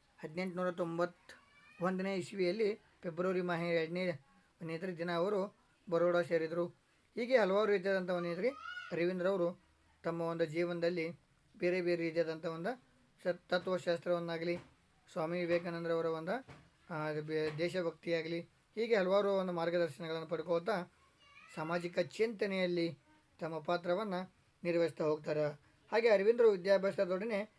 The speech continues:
ಕ್ರಿಯಾಸಕ್ತಿಯೂ ಸೇರಿಕೊಳ್ಳಬೇಕು ಎಂಬುವಂಥ ಒಂದು ಅರ್ಥರು. ತಮ್ಮ ದೇ-, ಭಾರತದಲ್ಲಿ ಶಾರೀರಿಕ, ಮಾನಸಿಕ, ನೈತಿಕ, ಆಧ್ಯಾತ್ಮಿಕ ಶಕ್ತಿಗಳೊಡನೆ ಪ್ರಚಂಡ ಕ್ರಿಯಾಶಕ್ತಿಯನ್ನ ನವಭಾರತವನ್ನು ನಿರ್ಮಾಣ ಮಾಡುವುದರಲ್ಲಿ ಜ್ಞಾನ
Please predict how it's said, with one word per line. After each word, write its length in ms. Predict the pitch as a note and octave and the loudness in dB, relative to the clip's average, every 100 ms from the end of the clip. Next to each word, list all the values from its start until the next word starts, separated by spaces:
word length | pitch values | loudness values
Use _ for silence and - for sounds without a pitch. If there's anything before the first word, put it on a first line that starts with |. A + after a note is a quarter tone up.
| _ _ | _ _
ಕ್ರಿಯಾಸಕ್ತಿಯೂ 720 | - E3+ F#3 F#3 F3+ - F#3+ G3+ | -4 0 0 0 -4 -2 -4 -2
ಸೇರಿಕೊಳ್ಳಬೇಕು 760 | F3 F3 F3+ E3+ D#3+ E3+ E3+ | -2 -2 0 0 0 0 -2
ಎಂಬುವಂಥ 360 | D#3+ D#3+ D#3+ D#3 | -4 -4 -6 -4
ಒಂದು 220 | D#3+ D#3 | -4 -2
ಅರ್ಥರು. 400 | D#3 E3+ E3+ - _ _ _ _ - - | -4 -2 -4 -4 _ _ _ _ -20 -10
ತಮ್ಮ 320 | D#3+ D#3 D#3 | -6 -4 -4
ದೇ-, 480 | D3+ D3+ D3+ D3 C3+ - _ _ _ - D3+ | -2 0 2 0 -2 -12 _ _ _ -12 -4
ಭಾರತದಲ್ಲಿ 500 | E3 F3+ F3+ F#3+ F#3+ | -2 0 -2 -2 0
ಶಾರೀರಿಕ, 460 | F3+ E3 E3+ F3 | 2 2 0 0
ಮಾನಸಿಕ, 520 | F3+ E3+ D#3 C#3 E3+ | -2 -2 -4 -6 -2
ನೈತಿಕ, 500 | F3+ E3 D#3 D#3 E3+ | -2 0 -4 -6 -4
ಆಧ್ಯಾತ್ಮಿಕ 600 | F3 D#3+ D#3+ D#3+ E3+ D#3+ E3+ D#3+ - _ _ - | 0 0 -2 -6 -6 -2 -2 -2 -8 _ _ -8
ಶಕ್ತಿಗಳೊಡನೆ 600 | E3+ - F#3+ F3+ F3+ A3+ | -8 -4 -2 2 2 0
ಪ್ರಚಂಡ 480 | G3 E3 - G#3+ A3 G#3 D#3+ _ _ _ _ | -2 -4 -2 -4 2 2 2 _ _ _ _
ಕ್ರಿಯಾಶಕ್ತಿಯನ್ನ 800 | - F3 F3 F3+ E3+ F#3 E3 E3 D#3+ D#3 _ _ _ - | 0 2 2 0 -4 -2 -2 -2 -4 -6 _ _ _ -8
ನವಭಾರತವನ್ನು 680 | D3 E3+ E3+ E3 E3 E3 E3 | -4 0 2 0 0 -4 -4
ನಿರ್ಮಾಣ 380 | D#3 D#3 D#3 | -4 -4 -6
ಮಾಡುವುದರಲ್ಲಿ 680 | D#3 D#3 D3+ D#3+ F3+ G3 F3 - - _ - F3 | -4 -2 -2 0 -2 0 -2 -4 -20 _ -20 -10
ಜ್ಞಾನ 280 | E3 E3 | -6 -4